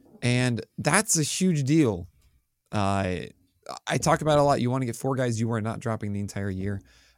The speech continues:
I don't feel that you're gonna get, like, a s-, twenty percent or under strikeout rate from him. So that's my take right now, just from everything I've read and talked to people about and stuff. Um, I could be very wrong. I haven't really gotten the chance to see him go against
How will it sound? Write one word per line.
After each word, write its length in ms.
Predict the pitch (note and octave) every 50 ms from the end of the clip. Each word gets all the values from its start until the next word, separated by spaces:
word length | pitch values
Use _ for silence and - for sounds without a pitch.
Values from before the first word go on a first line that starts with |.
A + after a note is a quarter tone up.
| _ -
I 140 | - B2 B2
don't 120 | C3 B2+
feel 160 | A#2+ C#3+ C3 B2
that 80 | A2
you're 80 | A2+ A2+
gonna 140 | A#2 A2+ A2
get, 80 | A#2 A2
like, 120 | G#2+ G#2
a 20 | A2
s-, 140 | G2 - - - -
twenty 260 | - - F#2+ G#2 G#2+
percent 300 | - G#2 G2+ - G#2+ G2
or 120 | G2 - G2+
under 340 | G2+ G2 F#2 F#2 F#2+ F2+
strikeout 440 | F2 - - - G2+ G2 G2 F#2 -
rate 140 | - - -
from 140 | - - -
him. 80 | - -
So 340 | - - - F#2+ G2 F#2+ F#2+ - _ _ _ _ _ _ _ _ _ _ _ -
that's 220 | C#3+ E3+ G#3 G#3 G#3
my 120 | G#3 F#3
take 240 | - - E3+ D3+ -
right 160 | D3 C#3+ C3
now, 120 | C3+ C#3 B2+
just 140 | C3 B2+ -
from 120 | D3+ B2
everything 340 | A#2+ A#2+ C#3 B2+ C#3+ C3 A#2
I've 140 | G#2+ - F2+
read 240 | G2+ G2+ A2 A2+
and 420 | A2+ - G#2+ G#2 G#2 G2+ G2+ F#2+ -
talked 280 | - G2+ G2+ - -
to 80 | - A#2
people 260 | - B2+ A#2+ A#2+ B2 B2
about 300 | A2+ B2+ B2+ C3 C3 -
and 100 | C3+ B2
stuff. 400 | - - C#3+ C#3+ - - - - -
Um, 400 | G#2 G#2 G2 G2 G2 G2+ G2 F2 - _ _ _ _ _ _ _ -
I 120 | C3 B2
could 140 | - C3+ B2+
be 80 | C3+
very 180 | B2+ C#3 C#3+ C#3+
wrong. 260 | C#3+ D#3 D3+ B2+ A2
I 120 | - G#2+ A2+
haven't 280 | B2+ B2+ C3 B2+ A2+
really 180 | A#2+ B2 B2 A2
gotten 180 | A#2 A#2 A#2
the 80 | A2+ G#2
chance 240 | - - A#2+ A2 -
to 60 | G#2
see 140 | - - A2+
him 160 | A2 G#2+ A2
go 140 | G#2 A2 G#2+
against 400 | G#2 G#2+ G#2 G#2 - - -